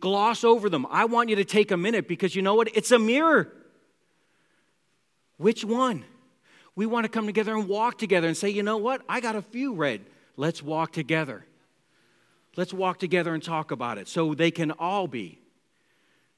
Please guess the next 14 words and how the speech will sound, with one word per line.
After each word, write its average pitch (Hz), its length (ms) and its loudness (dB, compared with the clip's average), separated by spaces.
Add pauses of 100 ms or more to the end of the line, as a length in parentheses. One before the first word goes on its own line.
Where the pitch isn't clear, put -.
(300)
Okay? 202 440 -6 (1040)
That's 170 240 -12
what 247 140 -10
we 226 140 -10
want 196 280 -12
to 196 60 -8
do. 196 260 -6
That's 196 280 -8
the, 320 120 -10
why 247 180 -4
this 214 200 -2
is 220 80 -12
so 220 200 -8
important. 269 600 -14